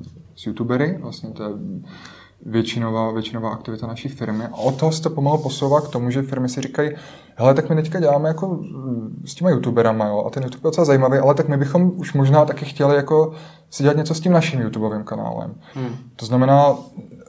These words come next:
Speaker 1: ne vytvořit youtubera na míru, ale vytvořit z firmy youtubera vlastně, jo?
Speaker 2: Hmm.
Speaker 1: Protože když se podíváte na většinu jejich YouTubeových kanálů, mluvím hlavně o českých firmách třeba, tak, eh, ty YouTube slouží jako agregát, eh, nějakých reklam nebo videí, které se jak někde sestříhají často, jo, nemají ani upravený názvy, jsou tam,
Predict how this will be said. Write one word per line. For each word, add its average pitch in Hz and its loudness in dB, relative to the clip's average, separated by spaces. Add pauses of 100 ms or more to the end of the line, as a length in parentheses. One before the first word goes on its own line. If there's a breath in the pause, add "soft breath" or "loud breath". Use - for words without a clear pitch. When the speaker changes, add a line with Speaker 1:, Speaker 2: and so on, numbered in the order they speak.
(160)
Speaker 1:
ne 127 6
vytvořit 143 2
youtubera 147 4
na 127 6
míru, 120 0
ale 135 6
vytvořit 139 0
z - -8
firmy 131 2
youtubera 104 -4
vlastně, 110 -10 (120)
jo? 123 0
Speaker 2:
Hmm. 117 2
Speaker 1:
Protože 127 -2
když 127 0
se 147 -2
podíváte 135 2
na 139 6
většinu 127 0
jejich 139 2
YouTubeových 135 -2
kanálů, 123 2 (560 loud breath)
mluvím 127 2
hlavně 120 4
o 113 -2
českých 123 -6
firmách 120 -6
třeba, 113 -8
tak, 120 -6
eh, 127 0 (440)
ty 131 0
YouTube 127 2
slouží 131 -2
jako 127 0
agregát, 127 2 (180)
eh, 123 2
nějakých 123 0
reklam 135 2
nebo 127 2
videí, 131 2
které 127 -4
se 131 -4
jak 131 -4
někde 135 0
sestříhají 127 -4
často, 131 -4
jo, 127 6
nemají 131 6
ani 131 2
upravený 127 2
názvy, 123 2
jsou 135 -8
tam, 131 -4